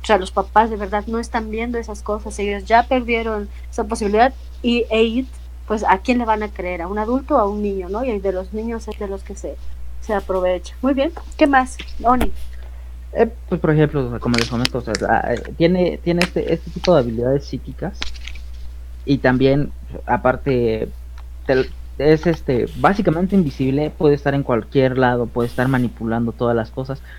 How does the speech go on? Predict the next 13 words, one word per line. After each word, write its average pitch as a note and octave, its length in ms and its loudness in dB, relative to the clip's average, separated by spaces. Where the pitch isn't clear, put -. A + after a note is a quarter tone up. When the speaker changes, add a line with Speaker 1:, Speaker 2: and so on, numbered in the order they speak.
Speaker 2:
por C3+ 120 6
eso D#3 380 4
te, C3 260 6
te, C3 160 2
te B2 240 0
manejan C#3 380 2
los D#3+ 140 0
asesinatos, B2 540 -2
bueno, C3+ 180 0
cómo, C3 560 0
cómo D#3+ 220 4
se D#3 100 -2
alimenta C3 640 0